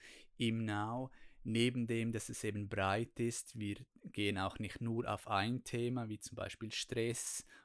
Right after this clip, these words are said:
oder Schlaf oder nur auf Leadership, wie es vielleicht andere Ausbildungen tun. Wir sind da re-, relativ breit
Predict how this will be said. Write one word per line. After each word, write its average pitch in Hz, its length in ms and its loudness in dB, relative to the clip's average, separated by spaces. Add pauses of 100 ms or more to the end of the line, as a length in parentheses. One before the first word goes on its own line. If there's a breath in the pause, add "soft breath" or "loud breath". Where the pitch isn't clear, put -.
oder - 220 -8
Schlaf 113 760 -2
oder 113 240 -10
nur 107 280 -4
auf 98 180 -6
Leadership, 120 800 0 (340 loud breath)
wie 113 100 2
es 104 140 -2
vielleicht 101 360 0
andere 113 380 2
Ausbildungen 110 720 0
tun. 117 340 0 (320 loud breath)
Wir 104 140 -2
sind 104 320 -2
da 101 60 2
re-, 107 280 -2
relativ 107 400 -2 (120)
breit 110 540 2